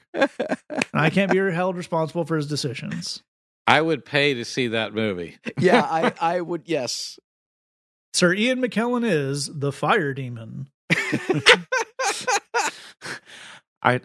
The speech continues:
Speaker 4: I, I really tried to stop the glowing orb. I just didn't get up to my feet fast enough.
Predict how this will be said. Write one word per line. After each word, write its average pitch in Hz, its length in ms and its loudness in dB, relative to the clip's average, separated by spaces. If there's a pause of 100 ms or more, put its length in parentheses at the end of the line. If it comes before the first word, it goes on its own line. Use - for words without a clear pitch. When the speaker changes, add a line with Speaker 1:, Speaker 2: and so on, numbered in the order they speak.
(100)
Speaker 4:
I, 120 200 2
I 117 80 -2
really 135 520 0
tried 123 520 -2
to 113 60 -10
stop 117 360 -4
the 117 80 -10
glowing 117 400 -2
orb. 113 380 -2
I 95 100 -8
just 110 300 -2
didn't 113 220 -4
get 110 160 0
up 113 160 -4
to 110 80 -8
my 110 140 -2
feet 107 340 -4
fast 101 460 -4
enough. 92 680 -6